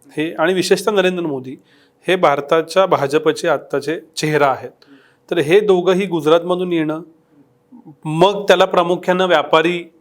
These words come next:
अ, राज्य, व्यापारी, अ, समाज ह्याचं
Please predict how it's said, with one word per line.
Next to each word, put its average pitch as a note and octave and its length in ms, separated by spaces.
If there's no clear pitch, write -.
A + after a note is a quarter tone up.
अ, D3 140
राज्य, D#3 520
व्यापारी, C#3 640
अ, D3 60
समाज D#3+ 460
ह्याचं D3 720